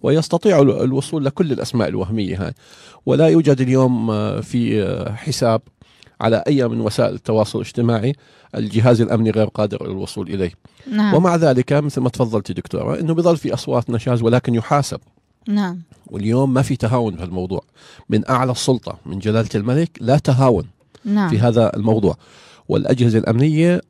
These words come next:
Speaker 1: فعلًا عم تضرب بيد من حديد كل من يخالف القانون.
Speaker 2: نعم.
Speaker 1: والجميع سواسية أمام، أمام، آه، القانون. عم بنشوف النهضة الأمنية في، في مجتمعنا وفي ظل ال-، الجائحة،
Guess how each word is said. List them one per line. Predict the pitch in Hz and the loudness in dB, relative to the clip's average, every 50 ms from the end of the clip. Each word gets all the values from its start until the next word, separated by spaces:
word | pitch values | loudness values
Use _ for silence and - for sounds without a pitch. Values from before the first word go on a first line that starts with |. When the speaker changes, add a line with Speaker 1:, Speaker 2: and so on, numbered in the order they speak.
| _ _ _ | _ _ _
Speaker 1:
فعلًا | - - 135 113 131 127 120 110 | -2 -2 0 2 2 0 0 0
عم | 92 101 | -2 -2
تضرب | - - 120 123 123 104 104 | 0 2 2 2 2 0 0
بيد | 107 113 117 113 | 2 2 2 2
من | 110 107 98 | 0 -2 -2
حديد | - - 120 104 127 143 151 160 156 - - _ _ _ _ _ | 0 -2 -2 0 0 0 0 0 -2 -6 -18 _ _ _ _ _
كل | - 156 143 | 4 4 6
من | 131 120 113 107 | 6 4 4 2
يخالف | 104 - - 120 117 113 113 113 117 - - - - - - - _ _ _ _ _ _ _ - | 0 2 2 4 4 4 4 2 0 -2 -6 -10 -12 -12 -16 -20 _ _ _ _ _ _ _ -8
القانون. | 107 - - 120 113 113 113 98 82 - _ _ _ _ _ - | -8 -4 -2 0 0 2 0 -2 -4 -8 _ _ _ _ _ -4
Speaker 2:
نعم. | 190 190 180 156 | -2 -2 0 0
Speaker 1:
والجميع | - 107 110 104 123 123 143 170 185 196 190 - - _ | 0 -2 -2 -2 -2 -2 -2 -2 -2 -2 -4 -6 -10 _
سواسية | - - 131 127 123 120 117 - 107 98 - - | -6 -2 0 2 2 0 0 -4 -6 -8 -8 -6
أمام، | - 117 113 131 135 131 135 131 - - | -6 -4 -2 0 0 -2 -2 -6 -6 -4
أمام، | 110 110 113 113 117 107 - _ | -2 0 0 0 -2 -4 -8 _
آه، | - - 104 104 - - | -14 -12 -10 -10 -10 -10
القانون. | - 113 - - 107 104 104 92 82 - - _ _ _ _ _ | -10 -10 -4 -2 0 0 0 -2 -4 -6 -10 _ _ _ _ _
عم | - - 98 104 | -8 -6 -2 0
بنشوف | 110 110 - - 151 123 104 - - - | 0 0 2 4 2 2 2 -2 -6 -6
النهضة | 101 104 113 139 104 107 92 90 - - | -4 0 0 0 0 0 -2 -2 -4 -4
الأمنية | 95 82 76 110 107 110 113 135 139 127 104 92 90 90 95 | -8 -6 -4 -4 -2 0 0 0 0 0 0 -2 -4 -4 -6
في، | - - - 107 104 98 | -8 -8 -8 -6 -6 -6
في | - - 104 | -6 -6 -4
مجتمعنا | 107 104 101 - - 131 131 135 120 117 98 95 92 - | -4 -4 -6 -2 0 0 2 2 2 0 0 -2 -4 -4
وفي | 160 127 120 117 - 156 | -2 -2 -2 2 2 0
ظل | 127 139 135 123 123 | 2 2 0 0 -2
ال-، | 117 110 107 104 104 - - - | -2 -4 -4 -6 -8 -8 -8 -12
الجائحة، | 90 90 98 107 92 - 104 - 104 110 | -6 0 0 0 0 0 -4 -4 -6 -6